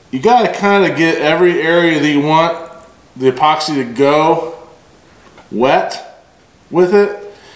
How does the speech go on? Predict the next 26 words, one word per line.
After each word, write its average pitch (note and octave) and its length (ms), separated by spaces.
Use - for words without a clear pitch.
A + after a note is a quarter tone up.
And D3 340
what F#3 140
that G#3 300
does D3+ 600
is C#3 220
it C#3+ 240
just C#3 180
allows D3 480
it D#3+ 140
to C3+ 100
flow D3 880
a A2+ 60
lot C3+ 320
better B2+ 460
from, C3+ 160
like, D#3+ 160
a B2 80
puddled C#3 460
area. B2+ 680
It B2+ 140
self-levels E3 960
a A#2 80
lot D3+ 400
better C#3+ 480
if A#2+ 180
you B2+ 500